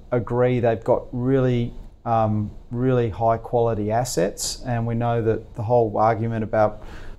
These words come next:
protein, and, you know, we've seen that agricultural prices have been very strong, but the problem is this business has really struggled to make any money on a year-to-year basis from these incredible assets. And, you know, you look in the last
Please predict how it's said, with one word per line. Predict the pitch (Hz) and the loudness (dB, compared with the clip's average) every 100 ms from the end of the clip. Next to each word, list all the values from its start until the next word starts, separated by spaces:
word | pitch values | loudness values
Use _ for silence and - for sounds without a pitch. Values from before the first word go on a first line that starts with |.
| - | -8
protein, | - 135 135 139 131 127 123 120 | 0 2 2 2 2 2 2 0
and, | 110 110 113 - | 0 -2 -4 -2
you | 120 | -2
know, | |
we've | 113 107 | -2 -2
seen | - 123 120 | -2 -2 0
that | 110 107 - - - - - | -2 -4 -10 -12 -12 -8 -2
agricultural | 123 120 - 127 127 127 | -2 0 2 2 2 -4
prices | 113 120 117 - 120 | 0 2 2 0 -4
have | 110 | -4
been | 113 113 | -2 -2
very | 110 113 | -2 -2
strong, | 107 - 131 127 120 107 | -4 -4 2 2 2 0
but | 127 - - | -2 -2 -10
the | |
problem | - 160 156 | -4 0 0
is | 143 - | 0 -2
this | 113 | -6
business | - 151 143 117 - | -2 0 0 -2 -2
has | 110 - - - - - - | -4 -6 -10 -14 -14 -14 -6
really | 131 147 131 | 2 4 4
struggled | - - 131 123 | 0 0 2 2
to | 107 | -2
make | 117 113 - | -2 -2 -2
any | 131 123 | -2 0
money | 110 110 120 110 90 104 | 2 2 2 -2 -4 -6
on | 127 | -4
a | 120 | -2
year-to-year | 113 120 113 107 113 | 0 -2 -2 -2 -2
basis | 110 107 113 - 110 - | 0 0 0 -2 -4 -4
from | - 120 113 | -2 0 0
these | 113 104 | -2 -4
incredible | 107 - 117 107 104 | -4 -2 -2 -2 -2
assets. | 110 117 107 101 - - | -2 -2 -4 -4 -4 -4
And, | 110 | -2
you | |
know, | 110 | -2
you | 110 113 | -2 0
look | 117 - - - - - - - - | -2 -2 -10 -16 -18 -18 -18 -16 -10
in | 117 | -6
the | 110 117 | -4 -4
last | 120 120 117 - | 2 4 2 -2